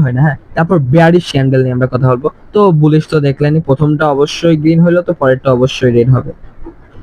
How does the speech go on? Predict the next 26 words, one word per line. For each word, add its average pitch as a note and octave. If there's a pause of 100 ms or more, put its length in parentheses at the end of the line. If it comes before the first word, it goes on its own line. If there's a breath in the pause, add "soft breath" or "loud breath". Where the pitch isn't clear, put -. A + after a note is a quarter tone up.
(300)
এটা D3 (120)
জানা C3+ (100)
কথা B2+
ভাই, C3+ (260)
জানা B2+
কথা। B2+ (1600)
তো -
প্রথমটা, D3 (540)
প্রথমটা D3 (100)
বুলিশ C#3+ (160)
যদি E3
হয়, D#3
তাহলে C#3+
পরেরটাতে B2+ (340)
bearish C3+ (100)
হবে, D3 (380)
ডাউন। B2 (2250)
সরি, B2
এখানে B2+
নিচ্ছে B2
না C#3
কেন? A#2 (1120)
কি -
রে B2
বাবা, A2+ (400)
ওই A2+